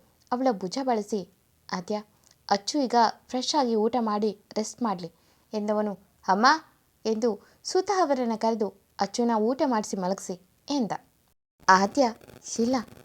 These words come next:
ನನ್ ಮಗ ನನ್ನ ಹತ್ರನೇ ಇರ್ಬೇಕು" ಎಂದಳು ಹಠ ಹಿಡಿಯುವಂತೆ. ಆದಿ, "ಆದ್ಯ, ರೆಸ್ಟ್ ಮಾಡ್ಬೇಕವನು, ಅವನ ಮನಸ್ಸು ಸ್ವಲ್ಪ ಶಾಂತವಾಗಲಿ" ಎಂದು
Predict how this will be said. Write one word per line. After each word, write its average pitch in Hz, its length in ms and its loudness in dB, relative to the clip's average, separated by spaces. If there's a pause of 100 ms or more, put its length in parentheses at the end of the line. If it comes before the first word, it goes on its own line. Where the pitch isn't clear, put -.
(140)
ನನ್ 285 260 2
ಮಗ 285 220 2
ನನ್ನ 247 320 0
ಹತ್ರನೇ 269 420 2
ಇರ್ಬೇಕು" 220 540 -2
ಎಂದಳು 240 320 0
ಹಠ - 420 -6
ಹಿಡಿಯುವಂತೆ. 190 500 -4 (540)
ಆದಿ, 202 340 4 (360)
"ಆದ್ಯ, 185 360 -2 (440)
ರೆಸ್ಟ್ 240 340 0
ಮಾಡ್ಬೇಕವನು, 254 640 0 (400)
ಅವನ 214 200 6
ಮನಸ್ಸು 208 380 -2
ಸ್ವಲ್ಪ 233 320 -2
ಶಾಂತವಾಗಲಿ" 196 920 -2 (300)
ಎಂದು 226 260 2